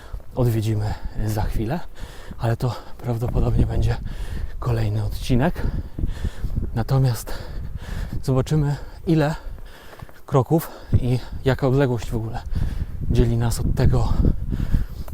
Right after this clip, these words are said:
e, miejsca, do którego już zmierzamy. I wchodzimy do lasu. Tutaj nie ma żadnej tabliczki, nie ma niczego. Dopiero przed chwilą zeszliśmy z asfaltu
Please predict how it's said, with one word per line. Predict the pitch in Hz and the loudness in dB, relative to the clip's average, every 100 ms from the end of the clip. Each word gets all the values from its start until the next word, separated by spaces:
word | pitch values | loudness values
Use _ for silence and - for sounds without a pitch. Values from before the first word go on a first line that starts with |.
| - | -4
e, | 123 113 113 113 117 117 120 | -2 0 0 2 2 2 2
miejsca, | 123 123 127 | 2 2 2
do | 123 | 2
którego | 131 120 | 2 2
już | 123 | 2
zmierzamy. | 117 110 117 113 156 - - - | 2 0 0 0 -4 -6 -8 -6
I | 127 | -4
wchodzimy | 131 139 208 | -2 0 2
do | 147 | 2
lasu. | 123 - 131 160 - - - - - - - - - | 2 2 2 0 -2 -2 0 0 -2 -4 -4 -6 -4
Tutaj | - 247 | 0 2
nie | 196 | 2
ma | 151 | 0
żadnej | 127 127 170 165 147 | 2 2 0 0 -2
tabliczki, | 143 139 143 135 - | -2 0 0 -2 -2
nie | 135 | 0
ma | 143 | 2
niczego. | 143 127 135 123 131 | 0 0 0 2 2
Dopiero | 147 147 - 190 190 - - - - - - - - | 0 -2 0 0 0 -2 -10 -10 -2 -2 0 0 0
przed | - - | 0 0
chwilą | - 190 156 | 2 2 2
zeszliśmy | 143 151 165 139 143 143 123 - - | 0 -2 0 0 2 -2 -4 -10 -10
z | 123 | -8
asfaltu | 127 - 131 110 - 202 | -8 -4 -4 -2 0 -2